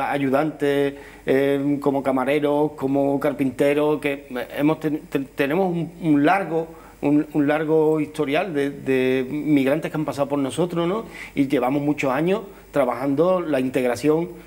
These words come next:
a, a través del curso de formación en Cádiz, ¿no? Entonces, eh, Buba está centrado en, en el tema del fútbol, pero va a seguir estudiando. Es muy joven,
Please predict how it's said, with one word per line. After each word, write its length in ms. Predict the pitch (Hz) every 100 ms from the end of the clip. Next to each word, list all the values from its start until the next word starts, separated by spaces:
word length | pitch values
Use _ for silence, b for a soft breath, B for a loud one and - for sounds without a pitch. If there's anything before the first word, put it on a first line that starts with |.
| B B -
a, 340 | 139 135 131
a 60 | 151
través 240 | 139 135 131
del 180 | 147
curso 260 | 135 147 160
de 60 | 135
formación 440 | 143 135 120 139
en 100 | 127
Cádiz, 360 | 123 196 185 117
¿no? 120 | 156 - B B
Entonces, 380 | - 110 113 151 B B -
eh, 360 | 123 123 123 123
Buba 680 | 131 - 143 143 170 131
está 240 | 98 120 117
centrado 520 | 139 127 147 160 - - -
en, 680 | 131 127 127 123 123 123 123 B B
en 140 | - 131
el 100 | 127
tema 180 | 139 147
del 100 | 143
fútbol, 380 | 151 147 202 190
pero 340 | 143 208 -
va 360 | 143 127 123 123
a 100 | 123
seguir 360 | - - 123 123
estudiando. 580 | 139 156 127 170 156 95 B B
Es 120 | -
muy 140 | 139 147
joven, 440 | 165 190 180 240